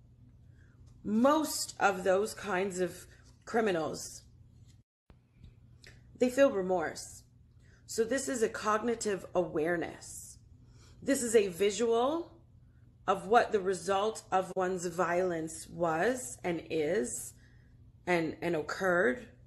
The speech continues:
and being excited by that. Similarly to childhood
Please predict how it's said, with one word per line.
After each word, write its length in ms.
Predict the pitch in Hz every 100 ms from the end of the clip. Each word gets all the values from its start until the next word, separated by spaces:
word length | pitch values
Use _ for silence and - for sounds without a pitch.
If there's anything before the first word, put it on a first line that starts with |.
| - - - - - - - - - - -
and 180 | 190 170
being 440 | 220 254 208 -
excited 640 | 190 - - 208 208 170 151
by 260 | 165 - -
that. 440 | - - - - - - - - - - - - - - - -
Similarly 1000 | - - 302 311 185 165 147 - 247 247 - - - - - - - - - - - - - - - -
to 120 | 226
childhood 880 | - 214 196 196 190 156 139 175